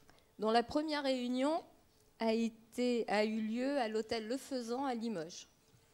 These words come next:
Donc, euh, j'ai posé la question à Maurice, pourquoi ? <laughs> Et c'est parce que c'était à mi-chemin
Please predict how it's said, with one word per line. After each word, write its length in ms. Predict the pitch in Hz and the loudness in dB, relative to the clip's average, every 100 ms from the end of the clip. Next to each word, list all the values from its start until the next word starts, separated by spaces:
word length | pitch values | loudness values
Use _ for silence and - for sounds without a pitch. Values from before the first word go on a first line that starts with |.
| _ _ _ _ _ _ - | _ _ _ _ _ _ -16
Donc, 360 | 185 208 202 214 | -6 -6 -6 -6
euh, 260 | 202 208 202 | -4 -2 -2
j'ai 140 | 208 | -4
posé 320 | 214 226 262 | -2 -2 0
la 120 | 240 | 0
question 420 | 226 240 - 254 240 | -2 -4 -2 0 0
à 120 | 202 | 0
Maurice, 540 | 202 196 226 226 - 196 - | 0 2 0 0 -2 -4 -2
pourquoi ? 540 | 208 - 247 277 392 - - - - | -6 2 8 8 8 2 -12 -10 -2
<laughs> 1400 | 180 - 208 - - - 107 247 - - - - - - | -2 -2 -12 -10 -12 -12 -16 -16 -18 -20 -20 -18 -16 0
Et 100 | 208 | 0
c'est 220 | - 226 | 0 2
parce 200 | 214 214 | 4 4
que 140 | - 233 | 4 4
c'était 320 | 233 208 208 | 4 4 4
à 140 | 202 | 4
mi-chemin 840 | 202 240 240 - 240 226 226 269 | 4 2 2 4 4 6 6 6